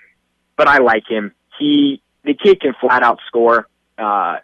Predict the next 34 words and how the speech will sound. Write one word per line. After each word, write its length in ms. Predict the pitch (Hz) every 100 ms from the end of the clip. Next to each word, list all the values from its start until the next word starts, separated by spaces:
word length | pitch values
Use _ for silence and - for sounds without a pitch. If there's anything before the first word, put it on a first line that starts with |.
| -
and 160 | 131
that's 160 | 147 151
something 240 | 147 127
the 100 | 120
Bulls 300 | 104 113 110 107
need. 320 | 110 107 107
He's 180 | 117 117
a 60 | 117
sharp 180 | - 143 - -
shooter, 440 | 139 131 127 123 - _ _ _ -
six-foot-eight, 720 | 127 - - 147 139 139 135
you 120 | - 131
know, 240 | 113 113 -
two 100 | 151
hundred, 240 | 139 139 135
over 160 | 131
two 160 | 127 -
hundred 220 | 151 139
pounds. 500 | - 120 120 120 117 _ _ _ _ _ -
He, 160 | 135 _ _
he 160 | 156 160
averaged 360 | 180 180 160 -
seven 200 | 170 165
rebounds 440 | 156 151 143 135 120
a 40 |
game 340 | 113 127 127 123
also. 640 | 120 127 - 143 139 139 - _ _ _ _
Um, 580 | 131 127 117 113 104 - _ _ _ -
I 120 | 156
liked 260 | 185 202
it 100 | 233
for 120 | - - 185
two 80 |
reasons. 460 | 175 180 165 180 180